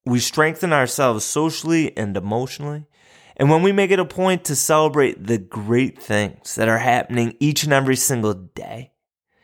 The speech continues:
and when we take time to appreciate others and ourselves, our world changes. And this week, it brought so much for me. For the first time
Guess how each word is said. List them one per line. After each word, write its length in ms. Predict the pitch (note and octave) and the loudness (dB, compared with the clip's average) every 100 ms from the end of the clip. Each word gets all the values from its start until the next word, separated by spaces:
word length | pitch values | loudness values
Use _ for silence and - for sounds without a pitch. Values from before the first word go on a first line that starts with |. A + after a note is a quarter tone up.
| _ _ | _ _
and 120 | - | 2
when 140 | C3+ C3+ | 2 4
we 120 | F3 | 2
take 320 | F3+ F3+ E3+ | 2 2 2
time 460 | - C3+ B2+ C#3+ C#3+ | -4 -4 -2 -2 -4
to 180 | - G#2+ | 0 0
appreciate 720 | - - C3+ - A#2 G#2 - | 0 -2 -2 0 0 -2 -4
others 600 | - G#2 A2+ B2 B2+ - - - | -10 -10 -8 -10 -10 -14 -20 -6
and 220 | A2+ G2+ | -2 -2
ourselves, 960 | F#2 G2 - - F#2 A2+ C#3+ C#3+ - _ _ _ _ _ _ _ _ _ _ _ - | -4 -6 -8 -10 -8 -8 -8 -12 -20 _ _ _ _ _ _ _ _ _ _ _ 0
our 160 | A#2 | 0
world 380 | A2+ C3 A#2+ A2 | 4 2 2 -2
changes. 720 | - A#2 A2+ G2 - - _ _ _ _ _ _ _ _ | -8 -6 -6 -8 -16 -20 _ _ _ _ _ _ _ _
And 160 | C#3 F#3 | 2 4
this 160 | A#3 | 2
week, 360 | A3 A#3 - - | 0 -2 -4 -6
it 240 | D3+ - | -2 0
brought 320 | C3+ D3 C3 - | 2 4 2 0
so 400 | - - D3 D3 | -4 0 2 2
much 320 | C3+ B2 - | 2 0 -4
for 220 | - E2+ | -12 -14
me. 100 | - - _ | -14 -20 _
For 200 | - C#3 | -4 0
the 140 | B2+ B2+ | 2 0
first 480 | - F#3 F#3+ - | 0 2 2 -2
time 480 | - D#3+ C#3+ C3+ B2+ | 0 2 4 2 0